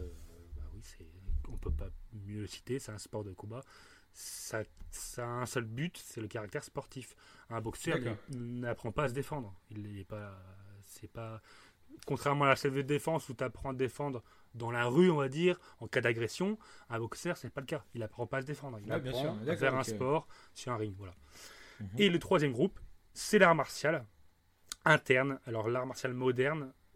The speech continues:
Speaker 1: alors, euh, alors par rapport à ce que je disais, euh, auparavant, c'est pas, l'art martial ancestral, euh, regroupe tout. Et là, si on revient sur actuellement, c'est divisé en trois groupes.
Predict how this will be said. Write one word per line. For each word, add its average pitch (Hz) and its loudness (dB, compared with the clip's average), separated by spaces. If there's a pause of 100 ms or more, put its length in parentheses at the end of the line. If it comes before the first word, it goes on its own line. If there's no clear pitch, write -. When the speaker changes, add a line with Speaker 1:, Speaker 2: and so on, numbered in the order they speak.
(140)
Speaker 1:
alors, 101 -12
euh, 101 -18
alors 101 -10
par 113 -4
rapport 117 -2
à - -6
ce - -14
que 120 -8
je 107 -8
disais, 117 -6
euh, 110 -8
auparavant, 117 -8
c'est 117 -12
pas, 123 -12 (320)
l'art 135 4
martial 156 4
ancestral, 139 -4 (360)
euh, 117 4
regroupe 127 2
tout. 226 6 (640)
Et 117 -8
là, 127 2
si - -6
on 117 -4
revient 123 0
sur 113 -8
actuellement, 131 -6
c'est - -10
divisé 123 -6
en 139 -4
trois 135 -4
groupes. 123 -6